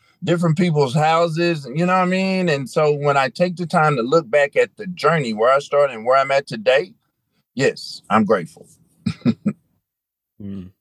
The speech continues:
Speaker 2: Yeah, yeah, yeah. I can relate to that so much, man. I, I put my first key tag on, on my backpack 'cause I didn't have anywhere
Speaker 1: <laughs>
Speaker 2: else to put it. I didn't have any keys to put on it. <laughs>
Speaker 1: No keys. Nobody was giving me no keys, bro.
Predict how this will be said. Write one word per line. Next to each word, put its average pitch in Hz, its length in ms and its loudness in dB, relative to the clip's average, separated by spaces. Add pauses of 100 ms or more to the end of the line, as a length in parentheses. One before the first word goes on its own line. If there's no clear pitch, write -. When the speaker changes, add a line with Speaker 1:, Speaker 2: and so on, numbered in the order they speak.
(120)
Speaker 2:
Yeah, 101 320 -6 (100)
yeah, 101 340 0
yeah. 101 260 -2 (340)
I 117 120 2
can 120 120 0
relate 117 300 2
to 113 60 0
that 117 200 4
so 113 180 2
much, 120 320 -2
man. 101 200 -4
I, 104 240 -4
I 101 40 -4
put 110 220 -4
my 107 140 -2
first 110 260 -4
key 113 180 -2
tag 104 300 2
on, 104 320 -4
on 107 140 -6
my 95 100 -8
backpack 98 580 -6
'cause - 160 -14
I 104 60 -6
didn't 104 220 -10
have 120 180 -4
anywhere 127 400 -2
Speaker 1:
<laughs> - 60 -8
Speaker 2:
else - 200 0
to 123 120 -10
put 113 320 -4
it. 101 100 -8
I 110 80 -2
didn't 113 220 -10
have 131 120 -6
any 117 120 -10
keys 123 320 -8
to 107 80 -16
put 113 240 -4
on 104 240 -2
it. - 200 -16 (120)
<laughs> - 100 -16
Speaker 1:
No 175 320 -2
keys. 190 520 -2
Nobody 175 540 0
was 180 140 -2
giving 175 300 -4
me 170 120 0
no 165 220 0
keys, 175 540 -12
bro. 190 480 0